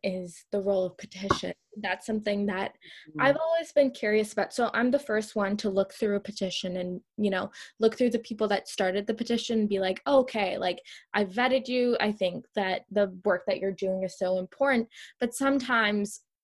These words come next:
Speaker 1: as someone who has worked in an M P's office and has seen, you know, the ways that sometimes petitions end up not really making a difference, how do you feel about,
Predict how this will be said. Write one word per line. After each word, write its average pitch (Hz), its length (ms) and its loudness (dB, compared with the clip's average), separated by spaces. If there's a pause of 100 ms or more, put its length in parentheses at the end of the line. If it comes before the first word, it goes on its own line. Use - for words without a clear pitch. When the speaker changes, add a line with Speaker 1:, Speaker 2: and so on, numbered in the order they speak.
(160)
Speaker 1:
as 220 200 2
someone 226 260 2
who 220 160 -2
has 214 380 2
worked 208 280 0
in 208 160 2
an 185 100 -4
M 202 180 2
P's 202 320 -2
office 180 440 0
and 190 140 -2
has 214 380 0 (340)
seen, 233 720 0
you 226 100 2
know, 202 200 2
the 208 120 0
ways 208 280 2
that - 180 -2
sometimes 208 720 -4
petitions 202 720 -4 (680)
end 226 180 2
up 220 180 2
not 208 240 0
really 220 240 2
making 202 320 0
a 196 80 2
difference, 214 640 -2 (320)
how - 140 0
do 339 60 4
you 494 180 2 (160)
feel 269 380 2
about, 196 580 0